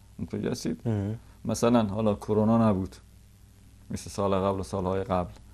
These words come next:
Speaker 1: طرف مرض گرده داشت
Speaker 2: یا زخم معده داشت.
Speaker 1: یا زخم معده داشت. چیکار می‌کرد؟ وقتی روزه بره ضرر داشت.
Speaker 2: هم.
Speaker 1: وقتی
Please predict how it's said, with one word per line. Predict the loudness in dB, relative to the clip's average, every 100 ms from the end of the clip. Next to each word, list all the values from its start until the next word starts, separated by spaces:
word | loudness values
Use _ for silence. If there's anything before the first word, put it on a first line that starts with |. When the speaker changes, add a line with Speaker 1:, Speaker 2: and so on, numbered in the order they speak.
| -20 -20 -10
Speaker 1:
طرف | -4 -2 -2 -2
مرض | -2 0 0 0 -2 -2 -2 -6 -12 -6 2
گرده | 4 4 4
داشت | 4 2 -4 -16 -20 -20 -20 -20 -20 -20 -20 -20 -20 -4
Speaker 2:
یا | -2
زخم | 2 2 2 -2
معده | 0 2 0
داشت. | 0 -4 -8 0
Speaker 1:
یا | 2
زخم | 4 2 0 -2
معده | 0 -2
داشت. | -4 -6 -12 -18 -20
چیکار | -8 -2
می‌کرد؟ | -2 -2 -4 -10 -16 -20 -12 -8
وقتی | -4 -2
روزه | -2 0
بره | 0 2
ضرر | 0 0 0 0
داشت. | 0 -2 -4 -8
Speaker 2:
هم. | -6 -6 -8 -12 -20 -20 -20 -4
Speaker 1:
وقتی | -4 -2 -2 0 -2